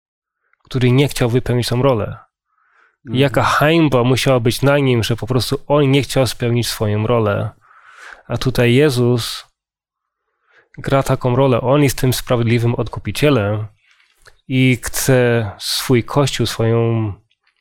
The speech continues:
Speaker 1: dziewicę po prostu uratować. I tutaj mamy taki piękny przykład w tej Księdze Rut, co Żydzi sobie przypominali każdego roku. To tutaj ten obraz odkupiciela jest bardzo świeży dla Hebrajczyków,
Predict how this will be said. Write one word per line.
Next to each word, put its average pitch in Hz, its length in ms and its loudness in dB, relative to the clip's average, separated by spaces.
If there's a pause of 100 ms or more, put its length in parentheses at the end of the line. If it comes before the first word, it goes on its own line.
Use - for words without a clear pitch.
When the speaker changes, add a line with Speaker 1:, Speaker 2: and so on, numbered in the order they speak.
(260)
Speaker 1:
dziewicę 117 580 0
po 110 120 -2
prostu 131 680 0
uratować. 135 960 0 (580)
I 123 80 -12
tutaj - 240 0
mamy 131 180 2
taki 127 280 -2
piękny 127 340 -4
przykład 143 420 -2
w - 40 -12
tej 120 120 -2
Księdze 117 400 0
Rut, 113 400 -6 (360)
co 131 200 0
Żydzi 139 260 0
sobie 127 260 0
przypominali 127 540 0
każdego 127 540 0
roku. 104 480 -2 (880)
To 117 100 -14
tutaj 127 320 0
ten 123 340 0 (200)
obraz 147 440 0
odkupiciela 139 720 0
jest 117 120 0
bardzo 117 340 0
świeży 135 460 0
dla 113 300 2
Hebrajczyków, 117 960 -2